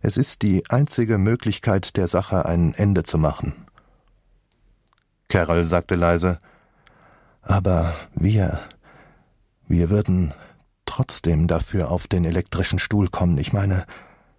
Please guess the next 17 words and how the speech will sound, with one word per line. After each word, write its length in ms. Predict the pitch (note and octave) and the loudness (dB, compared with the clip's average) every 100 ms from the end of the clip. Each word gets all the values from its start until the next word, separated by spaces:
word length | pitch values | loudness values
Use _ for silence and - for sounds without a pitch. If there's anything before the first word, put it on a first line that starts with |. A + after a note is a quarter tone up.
| _ - _ _ _ | _ -20 _ _ _
wie 400 | - E2+ G2+ G#2 | -6 0 2 0
sollen 480 | G2 F#2 G2 F#2+ F2+ | 2 2 4 2 2
wir 320 | G2+ G2+ - - | 2 0 0 0
irgendjemandem 920 | A#2 A#2+ A#2 - F2+ G#2 A2 F#2+ F#2 | 0 2 0 -2 -2 0 2 0 -2
klarmachen, 800 | - F#2 G2+ A2 G2+ A2+ A2 - | 0 2 4 2 0 -2 -2 -2
was 320 | G#2+ G2 - | -4 -4 -2
sie 180 | - G#2 | 0 0
für 220 | G2 - | 0 -2
ein 160 | E2+ F#2+ | 0 2
Mensch 260 | A2+ D3+ - | 2 2 -2
ist? 480 | - - - - - - - - _ _ _ _ _ _ _ - | -8 -8 -10 -10 -20 -20 -20 -20 _ _ _ _ _ _ _ -4
Es 400 | F#2 - - - | 0 0 -2 2
würde 380 | F#2+ G2+ F#2+ - | 2 2 -2 0
einfach 560 | A2 G#2+ - F#2 - - _ | 0 0 2 -2 -4 -14 _
zu 260 | - - - | -6 -6 -2
abwegig 680 | - - F2+ E2+ D#2+ - - | -4 -2 0 0 -2 -8 -8
klingen. 520 | - F2 E2 D2+ | 0 2 2 0